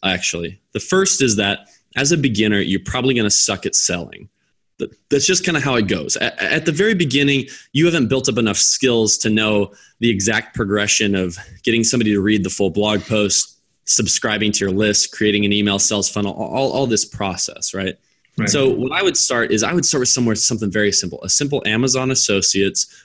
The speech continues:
Speaker 1: or related products that are, are easy buys. Don't try to sell a three hundred dollar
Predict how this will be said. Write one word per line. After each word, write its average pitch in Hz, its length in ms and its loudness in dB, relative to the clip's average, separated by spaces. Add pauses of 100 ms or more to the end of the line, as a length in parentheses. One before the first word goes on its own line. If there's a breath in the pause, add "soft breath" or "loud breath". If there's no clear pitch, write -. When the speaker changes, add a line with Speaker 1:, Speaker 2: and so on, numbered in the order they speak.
Speaker 1:
or 104 380 0
related 117 680 0
products 104 760 -2 (260 soft breath)
that 98 300 -2
are, 95 400 -2 (220)
are 110 160 2
easy 123 360 4
buys. 90 440 -4
Don't 139 180 0
try - 180 0
to 156 100 0
sell 117 500 0
a - 60 -8
three 120 300 0
hundred 113 300 0
dollar 98 480 0